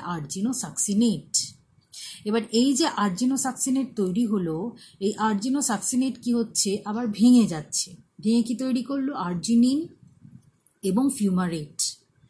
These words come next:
এবং যে উৎসেচক ঘটাচ্ছে এই বিক্রিয়াটি, তার নাম আর্জিনোসাকসিনেজ। তাহলে আর্জিনোসাকসিনেজ আর্জিনোসাকসিনেটের উপর ক্রিয়া করে তাকে দুটো ভাগে ভাগ করে দিচ্ছে। কি কি? আর্জিনিন আর ফিউমারেট।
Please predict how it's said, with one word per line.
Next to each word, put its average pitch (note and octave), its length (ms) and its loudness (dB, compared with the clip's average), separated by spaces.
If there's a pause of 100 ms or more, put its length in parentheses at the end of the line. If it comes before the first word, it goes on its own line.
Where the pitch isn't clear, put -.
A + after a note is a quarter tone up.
(340)
এবং G#3 240 6
যে C#4+ 120 4
উৎসেচক C#4 460 0 (300)
ঘটাচ্ছে G#3+ 600 0 (800)
এই G3 100 2
বিক্রিয়াটি, F#3+ 600 -2
তার G3+ 180 -2 (100)
নাম F#3+ 140 -2 (220)
আর্জিনোসাকসিনেজ। G#3+ 1200 2 (640)
তাহলে E3 200 -10
আর্জিনোসাকসিনেজ G#3+ 1080 0 (440)
আর্জিনোসাকসিনেটের A3+ 1040 0
উপর C4+ 220 -4
ক্রিয়া A3+ 280 -2
করে G3 280 -4 (460)
তাকে F3+ 220 -8
দুটো G#3+ 220 -4
ভাগে A#3+ 220 -2
ভাগ F3 280 -6
করে G#3 180 0
দিচ্ছে। G3+ 380 -4
কি A3+ 160 -2
কি? C#4 200 -2 (400)
আর্জিনিন A#3 640 4
আর G3+ 160 0
ফিউমারেট। G3 640 0